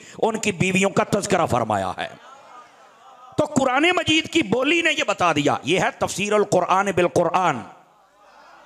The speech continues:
समझ आ रही? यह तफसीर का सबसे आला दर्जा होता है और इसके अंदर कोई बंदा इख्तिलाफ भी नहीं कर सकता कि अहले बैत से मुराद क्या है। तो कुरान ने उसकी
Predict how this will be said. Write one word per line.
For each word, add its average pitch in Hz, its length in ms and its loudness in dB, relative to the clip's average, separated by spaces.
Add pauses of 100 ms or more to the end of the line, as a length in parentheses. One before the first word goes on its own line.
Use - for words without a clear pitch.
(760)
समझ 185 180 -4
आ 226 60 2
रही? 320 180 -2
यह 220 100 0
तफसीर 220 400 -2
का 226 100 2
सबसे 254 260 0
आला 269 200 2
दर्जा 170 280 -2
होता 143 240 2
है 104 240 -4 (460)
और 170 120 2
इसके 262 320 0
अंदर 233 220 -2
कोई 214 200 -2
बंदा 190 340 -2
इख्तिलाफ 180 440 -2
भी 294 120 0
नहीं 285 100 -4
कर 165 160 -4
सकता 131 380 -2 (420)
कि 220 60 -2
अहले 254 420 0
बैत 247 320 -2
से - 200 0
मुराद 180 280 -4
क्या 131 160 0
है। 117 80 -2
तो - 100 -2
कुरान 180 340 2
ने 302 80 -2
उसकी 196 260 -2